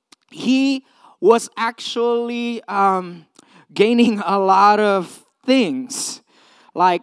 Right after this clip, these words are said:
body mass and cholesterol. <laughs> And he started experiencing mood swings and sexual dysfunctions and all these things.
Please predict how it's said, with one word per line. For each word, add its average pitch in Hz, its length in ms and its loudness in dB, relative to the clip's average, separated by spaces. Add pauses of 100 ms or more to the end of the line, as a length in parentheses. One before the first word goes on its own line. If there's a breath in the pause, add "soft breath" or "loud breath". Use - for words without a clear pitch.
body 202 440 8
mass 151 800 -4 (460)
and 185 320 -6
cholesterol. 190 1300 2
<laughs> - 60 -20 (500 soft breath)
And 196 340 -10
he 220 200 -8
started 220 300 0
experiencing 208 600 -6
mood 220 320 -4
swings 190 500 -8
and 165 220 -14
sexual 233 480 0
dysfunctions 180 1120 -4
and 185 240 -10
all 214 240 -6
these 214 220 -14
things. 160 640 -10